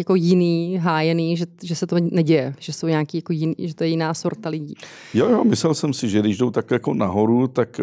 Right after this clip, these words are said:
Speaker 2: někdy ty spory jdou stranou a n-, nenesou si to sebou, nevyčítají si a že to pak třeba začne v tom základním táboře, ale
Speaker 1: <laughs> Já myslím, že, že to je pořád jenom o, jakoby o každém jednom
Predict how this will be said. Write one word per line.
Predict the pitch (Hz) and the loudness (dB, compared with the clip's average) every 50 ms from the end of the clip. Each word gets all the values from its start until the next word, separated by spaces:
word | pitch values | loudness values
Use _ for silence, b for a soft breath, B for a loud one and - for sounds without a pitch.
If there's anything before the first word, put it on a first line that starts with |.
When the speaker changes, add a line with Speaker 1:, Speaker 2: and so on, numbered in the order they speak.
| 110 | 0
Speaker 2:
někdy | 104 104 101 101 104 107 | 0 0 0 0 -2 -4
ty | 107 - 113 | -4 -4 -6
spory | - - - - 107 107 101 | -6 -4 0 0 2 2 4
jdou | 98 117 120 117 | 4 4 2 2
stranou | - - - 104 92 90 90 92 101 107 107 110 120 127 131 127 - - | -2 -2 -2 -2 -2 0 0 0 0 0 0 0 0 -2 -2 -4 -4 -4
a | - 101 92 95 98 95 92 - B B B B B B B B B B B | -2 -2 0 0 0 -2 -2 -6 B B B B B B B B B B B
n-, | 104 104 104 107 - | 2 2 2 4 4
nenesou | 104 101 104 104 110 107 - - 123 113 110 | 2 2 4 4 2 2 2 2 2 2 2
si | - 113 | 0 -2
to | 98 113 107 | -2 -2 -2
sebou, | - - 110 101 95 98 98 98 98 98 98 | 0 2 0 2 2 4 4 4 4 4 4
nevyčítají | 101 98 95 98 98 - - 113 98 - 101 101 101 98 | 4 4 4 2 0 -2 -2 -4 0 0 0 2 2 0
si | - - - 104 101 104 110 113 | -2 -2 -2 -2 0 0 0 -2
a | 110 107 | -2 -2
že | 104 90 101 | -2 -2 -2
to | 98 113 | -4 -2
pak | 101 117 107 | -2 -2 -4
třeba | - - 117 101 | 0 0 0 2
začne | 92 98 - - - 113 104 92 | 2 0 -2 0 0 2 2 2
v | - - | 0 -4
tom | - 110 104 | -2 -2 0
základním | 95 101 104 - - 110 113 104 | 0 0 -2 -2 -4 -2 -2 0
táboře, | 95 107 101 101 107 120 117 131 127 - | 0 0 0 0 0 -2 -2 0 -2 -2
ale | - 107 104 101 98 - B B B B 143 131 B | -2 -2 -2 -2 -4 -6 B B B B -16 -12 B
Speaker 1:
<laughs> | B 202 - - - 233 - - - - _ _ _ - - - - - - - - - _ - | B -4 -4 -2 -4 -4 -4 -4 -18 -20 _ _ _ -20 -20 -20 -20 -20 -20 -20 -20 -20 _ -2
Já | 165 156 | 0 0
myslím, | 151 143 170 170 | 0 2 0 0
že, | 160 170 165 160 - - - | 0 0 -2 -2 -4 -8 -8
že | 165 160 151 | -8 -8 -4
to | - 175 | 0 0
je | 175 | 0
pořád | 170 - 170 165 170 165 160 | 2 2 0 2 2 0 2
jenom | 170 165 165 170 165 | 2 0 0 2 2
o, | 165 165 160 165 165 170 165 175 | 2 2 2 2 0 -2 -2 -2
jakoby | 170 170 - 170 165 170 170 | -4 -2 -4 0 2 2 2
o | 160 165 156 | 2 0 0
každém | - 165 175 156 156 180 180 | 0 0 0 2 2 2 4
jednom | 165 165 160 151 165 156 156 156 156 | 4 2 2 2 0 0 0 0 -4